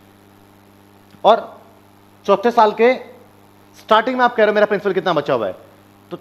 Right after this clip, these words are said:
तीन साल तो पे कर ही दिया आपने, चौथे साल के starting में पूछ रहे हो तो मतलब कि अब आपको दो किस्त और देने थे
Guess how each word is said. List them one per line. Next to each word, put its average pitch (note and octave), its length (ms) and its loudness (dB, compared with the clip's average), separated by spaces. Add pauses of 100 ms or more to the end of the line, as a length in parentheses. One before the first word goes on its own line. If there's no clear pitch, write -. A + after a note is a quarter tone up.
तीन F#3 160 -4
साल F#3 160 2
तो G3 120 -4
पे F3+ 180 -6
कर E3+ 160 -6
ही E3 80 -4
दिया D#3+ 200 -4
आपने, F3 360 -6
चौथे F3 280 -8
साल E3+ 180 -4
के F#3+ 100 -6
starting D#3+ 340 -4
में F#3+ 80 -10
पूछ E3 120 -8
रहे F3+ 120 -8
हो F3 40 -10
तो F#3 60 -8
मतलब F3 260 -6
कि G3 80 -6
अब F#3 240 -2
आपको G3 480 -2 (360)
दो F#3 180 2
किस्त G3+ 260 -10
और G3 220 0
देने E3 240 -4
थे D3 180 -4